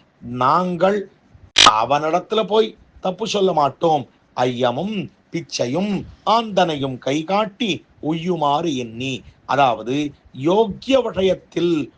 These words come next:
கொடுப்பது ஐயம். யாருக்கு யோக்கியத்தை இருக்கோ அவளுக்கு கொடுக்கறதுக்கு பேரு ஐயம். அடுத்தது பிச்சை, பிக்ஷைனா சந்நியாசிகளுக்கும் பிரம்மச்சாரிகளுக்கும் இடுவது பிச்சை,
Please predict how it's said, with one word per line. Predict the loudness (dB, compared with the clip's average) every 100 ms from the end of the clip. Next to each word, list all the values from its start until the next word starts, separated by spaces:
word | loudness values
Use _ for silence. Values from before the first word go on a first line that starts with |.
| _
கொடுப்பது | -4 2 2 0 -6 2 2 2 -2 _ -2
ஐயம். | -2 -2 -2 -2 -2 -14 _ -8
யாருக்கு | 0 2 2 2 0 -4 -4
யோக்கியத்தை | 0 0 0 -2 -2 -4 -4
இருக்கோ | -4 -2 0 0 -4 -14
அவளுக்கு | -2 0 2 0 -4
கொடுக்கறதுக்கு | -4 -4 -2 -4 -8 -10
பேரு | -10 -6 0 0 -2 -6 -4
ஐயம். | -2 -2 0 -2 -2 -10 _ -2
அடுத்தது | -2 0 -4 -6 -6 _ -10
பிச்சை, | -10 -8 -6 -2 -2 -6 _ -4
பிக்ஷைனா | -4 -4 -4 -4 -2 0 2 0 -6 _ -2
சந்நியாசிகளுக்கும் | -2 2 0 0 0 0 0 -4 -6 -4
பிரம்மச்சாரிகளுக்கும் | 0 0 0 0 0 2 0 -2 -4 -10 -8
இடுவது | -2 -2 -2 -6
பிச்சை, | -10 -8 -6 -6